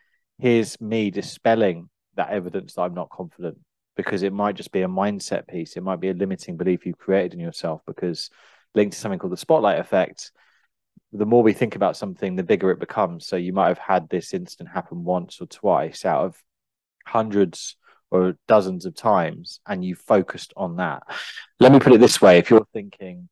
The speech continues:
let's say you're thinking, "Oh, you know,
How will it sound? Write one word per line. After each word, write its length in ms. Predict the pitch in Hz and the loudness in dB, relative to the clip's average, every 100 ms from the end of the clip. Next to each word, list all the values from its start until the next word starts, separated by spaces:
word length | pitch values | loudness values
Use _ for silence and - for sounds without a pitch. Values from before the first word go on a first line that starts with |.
| _ | _
let's 240 | 117 117 - | -2 -2 2
say 260 | 107 101 | 2 2
you're 260 | 95 95 95 | 0 -4 -8
thinking, 340 | 101 90 92 | -12 -18 -14
"Oh, 260 | 92 87 85 _ _ _ _ _ - | -12 -12 -14 _ _ _ _ _ -8
you 40 | |
know, 240 | 85 87 | -4 -4